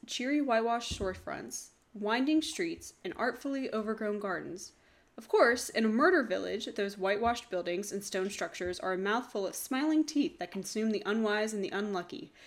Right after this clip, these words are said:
whose chewed remains are pressed through, through those streets that wind and twist through the town like a gastrointestinal tract.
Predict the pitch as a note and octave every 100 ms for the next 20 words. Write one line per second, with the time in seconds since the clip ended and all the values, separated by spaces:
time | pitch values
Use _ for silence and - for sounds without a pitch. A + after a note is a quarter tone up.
0 | - - A3+ - D4 D#4 D#4 C#4 D4+ F#3
1 | E3 F3 - A3 A3+ - - C4 F#3 F3
2 | F#3 - - _ G3+ G#3 G#3+ - G#3 B3+
3 | - - F3 F3+ G3 A3+ F3+ - G#3+ A3
4 | - G3+ G3 A3 G3 G#3 G3+ E3+ E3 G3
5 | A3 B3+ A3+ A3 G#3+ A#3+ A#3 A3+ G3 -
6 | -